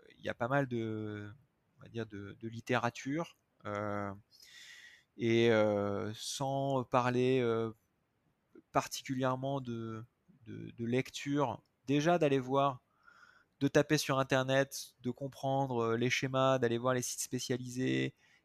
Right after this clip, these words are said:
Et, euh, ouais, je citais, euh, euh, le, la Fondation Hélène MacArthur, qui est, qui est pas mal en pointe sur ces sujets, qui publie beaucoup de rapports. Euh,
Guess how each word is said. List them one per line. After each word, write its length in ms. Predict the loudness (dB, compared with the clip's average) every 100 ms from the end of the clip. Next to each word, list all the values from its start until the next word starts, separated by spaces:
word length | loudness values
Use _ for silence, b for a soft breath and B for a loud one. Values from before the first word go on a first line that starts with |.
| _
Et, 380 | -6 -2 0 0
euh, 420 | -2 -2 -4 -6 -8 b b b b b -6
ouais, 100 | 0
je 80 | 0
citais, 420 | 0 2 4 4
euh, 320 | 4 0 -2 -6 -16 _ _ _ -20
euh, 160 | -20 -20 -20 _ -18
le, 580 | -12 -10 -10 -14 -18 -20 -20 _ _ _ _ -20 _ -8
la 80 | -8
Fondation 380 | -4 -4 -2
Hélène 200 | -4 -2
MacArthur, 680 | -4 -4 -6 -8 -2 0 -2
qui 160 | -4 -10
est, 60 |
qui 100 | -8
est 40 | -8
pas 120 | -6
mal 140 | -4
en 100 | -6
pointe 260 | -8 -10 -10
sur 200 | -12 -12
ces 120 | -10
sujets, 540 | -10 -8 -2 0 0
qui 140 | -2 -8
publie 260 | -14 -12
beaucoup 300 | -10 -12 -14
de 120 | -10 -6
rapports. 680 | -4 -6 -2 2 2 2 -2 b b b b b _ -6
Euh, 320 | -4 -4